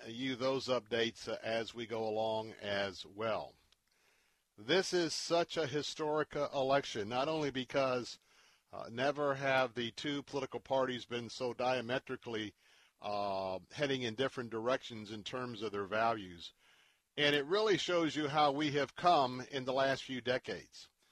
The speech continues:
If you were back, uh, looking back at the, well, the sixties and the seventies, even maybe into the eighties, there were some differences, obviously, between the parties,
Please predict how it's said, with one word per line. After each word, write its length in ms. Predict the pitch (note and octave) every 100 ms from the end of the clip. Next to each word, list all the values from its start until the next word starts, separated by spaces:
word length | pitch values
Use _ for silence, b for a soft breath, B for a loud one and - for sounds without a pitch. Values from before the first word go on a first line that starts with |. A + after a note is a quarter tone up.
| b b b
If 180 | C#3+ C#3+
you 140 | F3+ G3+
were 120 | F3+
back, 420 | E3 E3 E3 -
uh, 300 | D#3 D3+ D3
looking 300 | D#3+ D#3+ D#3+
back 340 | D3 D3+ C#3+
at 220 | D3 C#3 -
the, 360 | C3+ C3 B2+ A#2+
well, 320 | F3 F#3 F3+
the 300 | C#3 C#3 C3
sixties 560 | - F3 - E3 D#3+ C#3+
and 120 | D3
the 100 | C#3
seventies, 760 | - D3 C#3+ C#3 D3 D3 C#3
even 180 | G3+ G#3
maybe 200 | G3+ F#3
into 140 | F3
the 200 | D3+ F3+
eighties, 500 | C#3+ D3+ A2+ D2 - - _ b b b b b -
there 280 | D3 G#3
were 200 | G#3 G3+
some 380 | F3 - F3+ F3+
differences, 680 | D#3+ G#3+ A3+ A3 - F#3+ D#3
obviously, 580 | E3 F3 E3+ E3 - D#3+
between 500 | C3+ C#3 - D3+ C#3
the 80 | A#2+
parties, 760 | - - E3+ A#2+ F2 C#2+ -